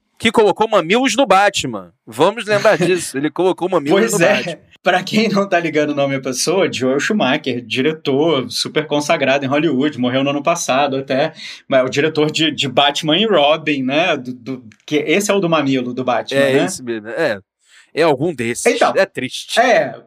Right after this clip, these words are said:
Speaker 2: porque o Joel Schumacher, ele começou a carreira, antes de, de passar pra Hollywood, pra fazer filmes, dirigir e tal,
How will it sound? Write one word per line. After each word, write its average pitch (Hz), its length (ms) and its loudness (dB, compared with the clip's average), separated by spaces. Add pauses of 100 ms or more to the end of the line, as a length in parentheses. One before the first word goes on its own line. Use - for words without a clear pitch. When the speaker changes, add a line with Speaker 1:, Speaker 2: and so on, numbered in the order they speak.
(220)
Speaker 2:
porque 226 400 0
o 214 200 0
Joel 208 280 2
Schumacher, 175 520 -2
ele 190 140 -2
começou 214 640 -2
a 254 80 2
carreira, 147 720 0
antes 208 400 0
de, 135 300 -4
de 123 160 -8
passar 123 380 -2
pra 123 180 -2
Hollywood, 127 720 0
pra 117 260 -2
fazer 117 320 -6
filmes, 135 600 -4
dirigir 113 540 -4
e - 20 -10
tal, 165 420 0